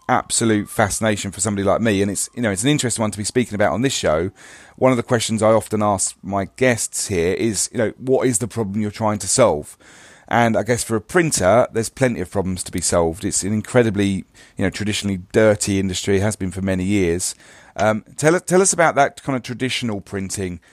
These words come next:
uh, process and the way in which your competitors have been operating for, well, I guess centuries even. I mean, what, what are the problems with printing?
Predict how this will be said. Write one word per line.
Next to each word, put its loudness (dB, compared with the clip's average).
uh, 0
process 0
and -4
the -2
way 6
in 2
which -2
your -2
competitors -8
have -6
been -4
operating -2
for, 0
well, -6
I -12
guess -6
centuries -2
even. -6
I -4
mean, 0
what, -4
what 4
are 6
the 2
problems 0
with -4
printing? -4